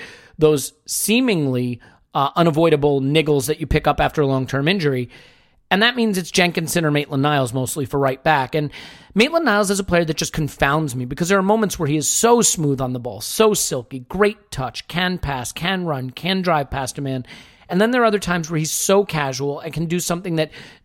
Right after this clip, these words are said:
no professional footballer should do. So I'm curious to get your take on his performance overall and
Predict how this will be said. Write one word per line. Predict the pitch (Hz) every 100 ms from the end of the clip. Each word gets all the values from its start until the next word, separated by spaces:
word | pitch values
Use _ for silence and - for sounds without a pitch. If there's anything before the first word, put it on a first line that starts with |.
| _
no | 202 175 202
professional | 196 165 180 - 165
footballer | 160 - 156 147
should | 160 151
do. | 220 135 - - -
So | - - 202 196 175 - -
I'm | 190
curious | 196 254 277
to | 226
get | 247
your | 190
take | 185 190
on |
his | 175
performance | - 170 180 180 165
overall | 170 156 165 170 143 -
and | 151 156